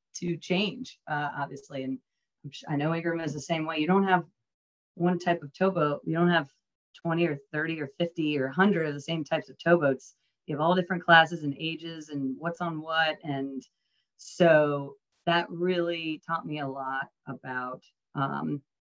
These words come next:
about actual, you know, the, the engineering, mechanical, uh, electrical components of, of towboats.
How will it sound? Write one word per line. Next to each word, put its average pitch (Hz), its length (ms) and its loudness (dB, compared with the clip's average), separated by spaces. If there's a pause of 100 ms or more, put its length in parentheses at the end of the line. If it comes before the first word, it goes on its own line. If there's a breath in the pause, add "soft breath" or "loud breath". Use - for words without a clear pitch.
(120)
about 139 300 4
actual, 139 520 0
you 139 140 -2
know, 131 140 -2
the, 131 180 -6 (220)
the - 100 -12
engineering, 143 480 4
mechanical, 135 720 0 (500)
uh, 135 160 8
electrical 135 640 6
components 139 760 -2 (120)
of, 143 280 -6 (280)
of 143 160 -2
towboats. 139 600 -8